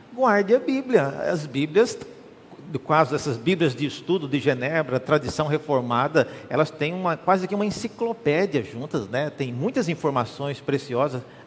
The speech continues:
Guarde. Ah, ah, uma, a ideia de mudar é pra uso na liturgia, pra que a gente treine os nossos filhos numa nova geração.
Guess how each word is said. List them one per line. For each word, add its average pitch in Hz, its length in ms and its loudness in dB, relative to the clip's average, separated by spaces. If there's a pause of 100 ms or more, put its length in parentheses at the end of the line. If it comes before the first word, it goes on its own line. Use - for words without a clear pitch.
(120)
Guarde. 254 420 0 (920)
Ah, 202 200 -2 (680)
ah, 143 520 2 (800)
uma, 156 540 0
a 151 80 6
ideia 143 340 4
de 135 220 -2 (160)
mudar 151 600 4
é 165 100 4
pra 151 360 0
uso 262 460 -2 (560)
na 143 300 2
liturgia, 147 680 0 (320)
pra 147 140 4
que 156 120 0
a 143 40 4
gente 151 300 0
treine 147 680 0
os 113 140 -8
nossos 147 420 -4
filhos 123 420 -4 (220)
numa 131 220 -2
nova 110 560 -4 (160)
geração. 123 420 -2